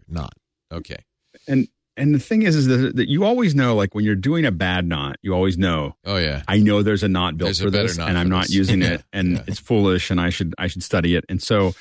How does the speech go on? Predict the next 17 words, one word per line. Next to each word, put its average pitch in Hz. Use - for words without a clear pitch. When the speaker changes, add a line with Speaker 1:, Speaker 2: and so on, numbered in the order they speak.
Speaker 2:
so 113
I 107
jumped 139
on 131
the 113
web, 101
and -
I 92
ended 107
up 98
on 92
this 92
web 98
page, 92
and 92
then 90
I 87